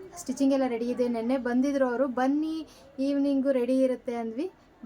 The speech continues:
but ಅವ್ರು ರೆಡಿ ಆಗಿರಲ್ವೇನೋ ಅಂದ್ಕೊಂಡು ಬಂದಿಲ್ಲ. ಆ, ಸ್ಲೀವ್ಸಿಗೆ ಈ ಥರ ಬ್ಯಾಕು ಈ ಥರ. ಇದು ರಾಲ್ಸನ್ ಮಿಷಿನಲ್ಲೇ ಮಾಡಿರೋದು. ರಾಲ್ಸನ್ ಮಿಷಿನಲ್ಲಿ ವರ್ಕ್ ಮಾಡೋರು ನೋಡ್ಕೊಂಡು ನೀವು ಕೂಡ ಟ್ರೈ ಮಾಡ್ಬೋದು, ಆ, ಡಿಸೈನ್ಸ್ನ.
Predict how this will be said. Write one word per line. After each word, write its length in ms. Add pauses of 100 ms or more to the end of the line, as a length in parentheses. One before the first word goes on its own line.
but 280
ಅವ್ರು 180
ರೆಡಿ 200
ಆಗಿರಲ್ವೇನೋ 680
ಅಂದ್ಕೊಂಡು 360
ಬಂದಿಲ್ಲ. 360 (560)
ಆ, 420
ಸ್ಲೀವ್ಸಿಗೆ 680 (960)
ಈ 120
ಥರ 180 (200)
ಬ್ಯಾಕು 440 (500)
ಈ 80
ಥರ. 160 (220)
ಇದು 320
ರಾಲ್ಸನ್ 380
ಮಿಷಿನಲ್ಲೇ 380
ಮಾಡಿರೋದು. 460 (360)
ರಾಲ್ಸನ್ 600
ಮಿಷಿನಲ್ಲಿ 540
ವರ್ಕ್ 340
ಮಾಡೋರು 500
ನೋಡ್ಕೊಂಡು 560
ನೀವು 260
ಕೂಡ 200
ಟ್ರೈ 260
ಮಾಡ್ಬೋದು, 520 (480)
ಆ, 300
ಡಿಸೈನ್ಸ್ನ. 600